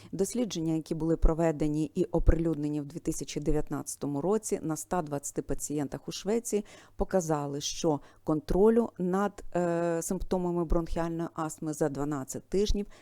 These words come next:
досягають сім із десяти пацієнтів. А дослідження, яке було оприлюднене, е, в дві тисячі двадцять першому році, воно було проведено на, ви бачите, яка кількість пацієнтів, дві тисячі двісті хворих,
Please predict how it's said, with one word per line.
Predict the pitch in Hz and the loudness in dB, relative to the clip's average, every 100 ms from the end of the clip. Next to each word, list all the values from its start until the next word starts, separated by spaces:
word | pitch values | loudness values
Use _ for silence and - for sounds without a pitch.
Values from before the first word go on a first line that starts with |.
| - | -6
досягають | 151 147 135 156 160 156 - | -4 -2 -4 -4 -2 -4 -6
сім | - - 170 180 214 233 - | -8 -6 -2 0 -2 -4 -6
із | 151 | -8
десяти | - 139 110 - - 147 165 - | -6 -8 -6 -4 2 2 2 2
пацієнтів. | 151 - 156 147 139 143 - - - - - | 2 2 -4 -2 -4 -4 -12 -18 -20 -20 -6
А | 160 | -2
дослідження, | 160 - 185 156 147 139 | -2 2 0 0 -4 -4
яке | - 156 | -4 -4
було | 147 151 | -4 -4
оприлюднене, | 165 - 147 151 147 139 139 139 - - - _ - | -6 -4 -4 -2 -4 -4 -4 -4 -6 -16 -20 _ -6
е, | 131 139 - | -6 -6 -8
в | |
дві | 139 147 | -6 -4
тисячі | 165 113 139 135 - 143 - | 0 0 -2 -6 -6 -6 -6
двадцять | 151 135 - - | -6 -6 -8 -4
першому | - 214 220 196 190 185 | 2 2 2 -4 -2 0
році, | 180 180 170 165 - - | 0 0 -4 -6 -12 -6
воно | 143 165 | -2 0
було | 156 151 | 2 0
проведено | - 151 160 147 151 139 | 0 2 2 0 -2 -2
на, | 143 151 143 - - | 0 0 0 -4 -12
ви | - 139 | -4 0
бачите, | 131 190 - 147 | 2 2 0 -2
яка | 147 151 | 0 -2
кількість | - 156 147 143 - | 0 -2 -2 -6 -6
пацієнтів, | 139 147 139 135 135 | -6 -4 -6 -6 -6
дві | 135 156 | -4 -2
тисячі | - 214 220 - 180 | 2 0 0 -4 -4
двісті | 147 156 165 - 160 | -2 -4 -2 -6 -6
хворих, | 147 147 - - | -2 -2 -2 -6